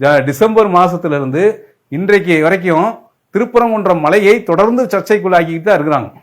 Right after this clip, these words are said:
அந்த மலை வந்து மீண்டும் மீண்டும் என்ன சொல்ல வர்றாங்க, அந்த மலையை முருகன் மலை என்று பேசுறாங்க. இது வந்து சிக்கந்தர் மலை கிடையாதுன்னு சொல்லியிருக்காங்க. ஏதோ இஸ்லாமியர்கள் வந்து சிக்கந்தர் மலைன்னு சொல்லி மலையை ஆக்கிரமிக்கிறார்கள்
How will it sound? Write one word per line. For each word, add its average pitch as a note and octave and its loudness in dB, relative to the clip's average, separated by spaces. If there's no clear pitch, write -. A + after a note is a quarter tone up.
அந்த D3 -4
மலை E3 0
வந்து F#3+ -4
மீண்டும் G3 -4
மீண்டும் G#3 -4
என்ன F3+ -2
சொல்ல D#3+ -2
வர்றாங்க, D3 0
அந்த C#3 -6
மலையை G#3+ 2
முருகன் A3+ 2
மலை F#3+ 2
என்று F3 -6
பேசுறாங்க. D3+ -2
இது F3 0
வந்து F3 -2
சிக்கந்தர் A3 0
மலை E3+ 2
கிடையாதுன்னு F3+ 2
சொல்லியிருக்காங்க. C#3+ -4
ஏதோ F#3 2
இஸ்லாமியர்கள் G#3 2
வந்து F#3 -2
சிக்கந்தர் G3+ -2
மலைன்னு F3+ -2
சொல்லி E3 -4
மலையை F#3 2
ஆக்கிரமிக்கிறார்கள் E3+ -2